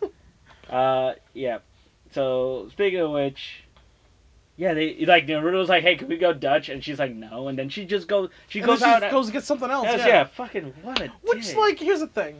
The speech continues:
Speaker 2: right? <laughs> If this was just, like, a normal day,
Speaker 1: Yeah.
Speaker 2: yeah, Sakura, go, whatever, d-, what, do whatever you want.
Speaker 1: But he's back!
Speaker 2: He literally has been gone for two <laughs> years, he
Speaker 1: Yeah,
Speaker 2: just
Speaker 1: man,
Speaker 2: came back!
Speaker 1: come on, just
Speaker 2: What
Speaker 1: eat
Speaker 2: the
Speaker 1: it.
Speaker 2: fuck? I guess
Speaker 1: Just
Speaker 2: he's been fine with him all day, so she's sick of him again?
Speaker 1: Yeah, fair.
Speaker 2: I don't know.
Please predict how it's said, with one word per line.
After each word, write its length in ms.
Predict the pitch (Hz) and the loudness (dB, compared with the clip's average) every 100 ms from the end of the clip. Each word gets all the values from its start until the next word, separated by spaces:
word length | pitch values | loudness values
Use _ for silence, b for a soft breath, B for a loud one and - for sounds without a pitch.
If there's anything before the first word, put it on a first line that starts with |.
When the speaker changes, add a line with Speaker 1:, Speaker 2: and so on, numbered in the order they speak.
| 151 | -18
Speaker 2:
right? 360 | 180 208 196 - - | -4 -2 -2 -6 -12
<laughs> 100 | B B 679 B B - | B B -20 B B -4
If 100 | 294 | 0
this 140 | 453 | 2
was 80 | 466 | 2
just, 140 | 339 339 | 2 4
like, 100 | 262 | 4
a 60 | 214 | 2
normal 380 | 220 220 208 | 2 2 0
day, 480 | 170 180 170 156 147 - | -6 -6 -6 -8 -16 -10
Speaker 1:
Yeah. 220 | 127 - - | -8 -8 -6
Speaker 2:
yeah, 100 | 339 | -2
Sakura, 360 | 349 302 226 | 4 2 2
go, 180 | 214 233 | -2 -2
whatever, 440 | 214 226 165 151 151 | -2 -4 -4 -6 -14
d-, 160 | 165 175 | -16 -14
what, 160 | 180 196 | -12 -6
do 60 | |
whatever 180 | 208 202 | -4 -4
you 60 | 190 | -4
want. 120 | 190 | -2
Speaker 1:
But 80 | 196 | 0
he's 140 | 233 | -2
back! 300 | - 247 320 415 | 6 8 8 10
Speaker 2:
He 120 | 415 | 10
literally 360 | 370 427 440 | 10 10 10
has 100 | 339 | 8
been 120 | 269 320 | 6 8
gone 220 | 392 370 | 8 8
for 80 | 359 | 4
two 200 | 339 320 | 2 6
<laughs> 0 | |
years, 300 | 392 453 427 | 10 10 10
he 80 | |
Speaker 1:
Yeah, 40 | 403 277 | 2 -2
Speaker 2:
just 100 | 240 | 4
Speaker 1:
man, 140 | 466 | 4
Speaker 2:
came 80 | 494 | 6
back! 200 | 403 349 | 6 6
Speaker 1:
come 80 | 226 | 6
on, 80 | 277 | 0
just 100 | 233 | 2
Speaker 2:
What 120 | 427 | 0
Speaker 1:
eat 100 | 466 | 4
Speaker 2:
the 80 | 453 277 | 4 6
Speaker 1:
it. 60 | |
Speaker 2:
fuck? 200 | 339 320 B - | 4 4 B 4
I 80 | 311 | 6
guess 140 | - | 6
Speaker 1:
Just 40 | 466 | 6
Speaker 2:
he's 60 | |
been 120 | 415 247 | 4 4
fine 260 | 262 254 | 4 4
with 100 | 269 | 2
him 100 | 277 | 2
all 80 | 285 | 2
day, 200 | 285 294 | 4 4
so 100 | 302 | 2
she's 140 | 214 185 | -4 -8
sick 180 | 196 202 | -6 -4
of 80 | |
him 80 | 208 | -4
again? 240 | 208 214 214 | -2 -2 -2
Speaker 1:
Yeah, 240 | 127 123 | -2 -2
fair. 240 | 117 127 120 | -4 -10 -6
Speaker 2:
I 60 | 202 | -6
don't 160 | 170 | -6
know. 200 | 156 151 | -8 -14